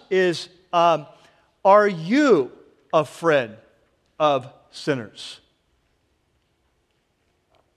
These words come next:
Now, just to be clear, as we begin to launch in and talk about this, I want to be really clear. I understand that the darkness hates the light.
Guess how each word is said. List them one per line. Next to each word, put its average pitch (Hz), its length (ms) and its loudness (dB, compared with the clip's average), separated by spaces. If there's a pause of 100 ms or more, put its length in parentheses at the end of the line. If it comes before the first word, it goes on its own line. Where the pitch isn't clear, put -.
(1000)
Now, 185 220 2
just 240 320 -8
to 269 80 -6
be 226 100 -4
clear, 185 560 -4
as 147 220 -6
we 208 80 -2
begin 214 260 -4
to 175 100 -4
launch 165 440 -4
in 175 100 -2
and 139 100 -10
talk 226 300 -6
about 131 240 -4
this, - 480 -14 (400)
I 160 100 2
want 202 200 0
to 254 40 -6
be 220 140 -4
really 180 280 -2
clear. 135 440 -6 (1000)
I 180 200 2
understand 170 880 -6 (120)
that 160 160 -4
the 156 100 -2
darkness 170 800 -4 (160)
hates 151 340 -6
the 127 140 -8
light. 117 340 -6